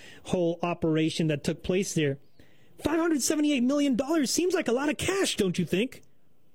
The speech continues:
Five hundred seventy-eight million dollars. That is a ton of money.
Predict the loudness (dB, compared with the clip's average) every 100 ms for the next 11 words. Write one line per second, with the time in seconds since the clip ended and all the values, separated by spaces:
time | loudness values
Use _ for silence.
0 | -20 -20 -20 -20 -4 -4 0 0 0 0
1 | 0 0 2 2 0 0 2 2 2 2
2 | 0 -6 -8 -8 -8 -12 -20 -20 -20 -20
3 | -20 -20 -20 -8 -2 0 0 -2 -8 -20
4 | -20 -20 -20 -20 -6 -2 0 0 -2 0
5 | 0 0 0 0